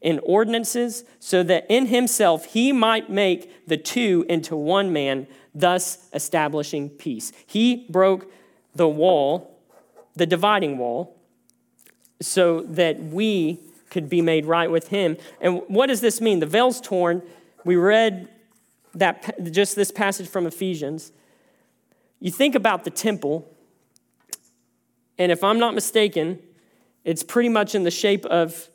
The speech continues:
a rectangle, a rectangle, and in that rectangle, there's two, there's several rooms, kind of in the shape of a square. And what you have is outside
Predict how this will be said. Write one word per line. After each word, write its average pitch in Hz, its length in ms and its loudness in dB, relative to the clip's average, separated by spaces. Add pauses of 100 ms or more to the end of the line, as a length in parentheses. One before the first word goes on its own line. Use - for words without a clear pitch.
(140)
a 175 80 2
rectangle, 170 840 0
a 170 80 2
rectangle, 170 480 0
and 160 140 -4
in 262 180 2
that 254 180 2
rectangle, 185 500 -2
there's 170 300 0 (460)
two, 269 460 2
there's 190 200 2
several 220 360 2
rooms, 170 440 -2 (960)
kind 202 220 0
of 208 80 0
in 214 80 4
the 190 60 0
shape 208 260 0
of 196 100 -10
a 190 60 -6
square. 147 380 -2
And 170 120 -4
what 240 220 0
you 247 140 2
have 190 500 0 (720)
is 175 280 4 (120)
outside 190 800 0